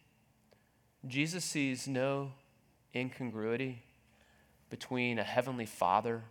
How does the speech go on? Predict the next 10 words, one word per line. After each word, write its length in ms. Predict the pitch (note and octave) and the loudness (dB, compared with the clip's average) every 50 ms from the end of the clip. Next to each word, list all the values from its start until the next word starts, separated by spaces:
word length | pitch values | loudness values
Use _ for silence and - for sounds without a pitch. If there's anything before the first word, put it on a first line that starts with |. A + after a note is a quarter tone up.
| - _ _ _ _ _ _ _ _ _ _ _ _ _ _ _ _ _ - | -20 _ _ _ _ _ _ _ _ _ _ _ _ _ _ _ _ _ -6
who, 280 | B2 A#2+ A2+ A2 A2 | -4 -4 -2 -4 -4
who, 260 | A2+ B2+ B2+ A#2+ B2+ - - - - - - | -2 -2 -2 -2 -2 -8 -14 -20 -20 -12 -8
who 120 | - C#3 | -6 -6
forgives 880 | A#2 - - B2+ A2+ A2 G#2+ A2 C3 C#3 D3 D3+ D3 C#3+ C3 - - - - - - - C3 A2+ | -6 -2 -2 -2 -2 -2 -2 2 4 4 6 4 2 0 -4 -8 -8 -10 -14 -18 -16 -14 -10 0
generously 720 | - B2 A2+ B2+ C#3+ D3 D3 - - E3+ F3 F3 E3+ D#3+ - - - - - - _ _ - _ - - - _ _ - - _ _ _ _ - | 2 2 4 4 2 0 0 -2 -4 -4 -4 -4 -6 -8 -12 -18 -20 -20 -20 -20 _ _ -20 _ -20 -20 -20 _ _ -20 -20 _ _ _ _ 0
and 100 | B2 A#2+ | 2 2
at 100 | A#2 - | 2 0
the 80 | A#2+ A2+ | -2 -6
same 340 | - - C3 B2+ B2+ A#2+ | 0 2 2 2 2 2
time 480 | A#2 B2 A#2+ A#2+ A#2+ A#2+ A#2+ A#2+ A#2+ B2 | 0 0 0 2 2 2 2 0 -2 -4